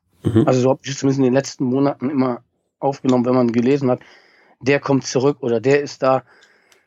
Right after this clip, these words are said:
Speaker 2: dass das alles wieder, dass irgendwann das Finanzielle wieder da ist und dass man auch sagen kann, jetzt nimmt man mal Spieler, die ruhig ein bisschen mehr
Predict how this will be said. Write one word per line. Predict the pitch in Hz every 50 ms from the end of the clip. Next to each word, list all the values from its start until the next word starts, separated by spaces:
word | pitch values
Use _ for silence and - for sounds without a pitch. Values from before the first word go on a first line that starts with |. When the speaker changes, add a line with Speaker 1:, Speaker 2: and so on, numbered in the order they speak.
| _ _ _ _ _ _ _
Speaker 2:
dass | - 139 - -
das | - - -
alles | 151 156 156 143 -
wieder, | 160 151 151 143 147 143 -
dass | - 147 143 151
irgendwann | 170 156 156 151
das | 151 143 -
Finanzielle | - 156 147 143 131 - 160 165 165 151 117
wieder | 113 113 113
da | 107 113 117 127
ist | 131 -
und | 135
dass | 127 139 -
man | 135 123 127
auch | 127 123
sagen | 131 139 143 143
kann, | - 147
jetzt | 143 123 - -
nimmt | 143 - -
man | 156 143 131
mal | 131 117
Spieler, | - - - 143 139 147 135
die | 135 139
ruhig | 127 123 131 147 147 -
ein | 156 127
bisschen | 135 127 - - 156 135
mehr | 131 143 156 160